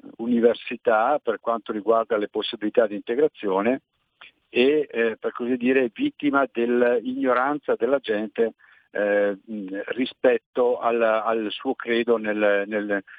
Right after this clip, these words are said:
nel progetto stesso che ha messo, ha messo in atto. Eh, non è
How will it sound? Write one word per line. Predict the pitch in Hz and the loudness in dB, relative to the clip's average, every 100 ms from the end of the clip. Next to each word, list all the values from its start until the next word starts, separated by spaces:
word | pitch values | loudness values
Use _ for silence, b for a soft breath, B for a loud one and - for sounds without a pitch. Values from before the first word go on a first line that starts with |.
| B | B
nel | - 107 | -4 -2
progetto | 117 113 113 - 113 | -2 2 2 2 -6
stesso | - 107 95 113 | -4 -4 -2 -2
che | 95 110 101 98 101 | -2 0 2 2 0
ha | 98 | -4
messo, | 101 95 - 98 98 | -4 -4 0 2 2
ha | 95 | 0
messo | 98 95 - | -2 -2 0
in | 95 | 2
atto. | 92 - - 87 B B B B B _ | 0 0 -2 -4 B B B B B _
Eh, | - 110 110 110 | 2 4 4 2
non | 113 160 | 2 2
è | 175 113 | 4 2